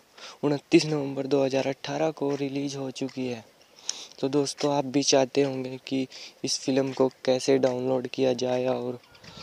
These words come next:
इस film का आनंद लिया जाए। तो दोस्तों, आज हम इस वीडियो में आपको बताएंगे कि Robot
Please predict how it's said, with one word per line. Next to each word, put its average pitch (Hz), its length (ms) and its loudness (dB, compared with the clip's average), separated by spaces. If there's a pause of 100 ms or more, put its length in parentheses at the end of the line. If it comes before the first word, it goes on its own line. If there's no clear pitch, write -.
(140)
इस - 180 -4
film 127 320 -6
का 127 280 -2
आनंद 123 360 -8
लिया 123 240 -2
जाए। 117 240 -4
तो 131 160 -2
दोस्तों, 143 480 0 (580)
आज 139 220 0
हम 143 140 -4
इस 151 180 -4
वीडियो 139 340 0
में 139 220 -4
आपको 131 320 -2
बताएंगे 127 580 -2
कि 131 220 -10
Robot 127 380 -6